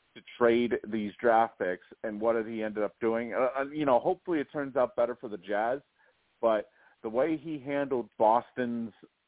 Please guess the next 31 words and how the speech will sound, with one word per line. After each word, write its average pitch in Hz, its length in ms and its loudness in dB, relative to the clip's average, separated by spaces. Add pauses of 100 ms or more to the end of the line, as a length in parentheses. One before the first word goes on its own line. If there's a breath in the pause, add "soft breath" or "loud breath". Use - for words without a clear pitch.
(300)
treasure 120 360 2
trove 113 400 0
of 101 180 -6
draft 107 400 0
picks 127 300 2 (840)
was 117 200 0
absolutely 110 640 0
horrific. 98 640 -2 (180)
I 110 60 4
mean, 110 200 2
yeah, 123 220 6
they 113 140 0
got 113 240 -2
Jason 113 420 -10
Tatum 107 260 -8
and 95 100 -14
they 92 60 -14
got 95 220 -6
Jaylen 90 380 -10
Brown 98 500 -4 (400 soft breath)
and 101 140 0
they 101 80 0
got 95 220 4
Marcus 98 340 -4 (120)
Smart 110 340 2
with, 90 160 -4 (180)
with 98 240 -2
three 95 260 0
of 85 120 2
them, 80 400 0
but 90 320 4